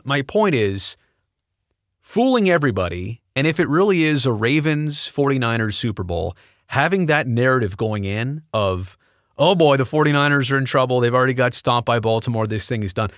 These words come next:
That is the best possible scenario of something you could walk <laughs> right into. In a way, it takes all the weird pressure right off the forty-niners and it puts it on the Ravens to say, "Oh, you're the favorites. You're the heavy dog.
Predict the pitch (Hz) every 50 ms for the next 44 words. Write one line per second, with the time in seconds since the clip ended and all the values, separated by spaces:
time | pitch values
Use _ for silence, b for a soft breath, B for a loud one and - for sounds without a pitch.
0 | b b b b 117 147 156 180 190 185 151 139 160 165 147 110 95 - - 151
1 | 151 170 165 - - - - - _ _ _ - - - - 175 160 - - 175
2 | 143 143 135 - - 151 131 131 131 135 131 120 110 101 98 101 98 - 113 -
3 | - - - 107 - 117 110 107 - 107 98 92 101 104 104 - - 127 120 101
4 | 98 101 98 101 101 - 92 76 - _ b b b b b b b b b b
5 | - 175 175 175 170 185 214 220 208 170 143 143 - 165 151 - - 156 156 170
6 | 160 139 127 123 143 156 143 127 - 156 147 143 - - 127 117 117 120 123 120
7 | 117 - - 104 - 123 117 113 113 107 113 120 135 123 107 101 107 120 120 110
8 | - 143 135 - 131 127 127 123 110 117 135 156 151 127 117 107 - - 123 139
9 | - - - 156 175 240 240 185 - - 247 254 220 175 180 160 - 202 202 196
10 | 175 180 190 185 185 160 160 156 151 156 151 147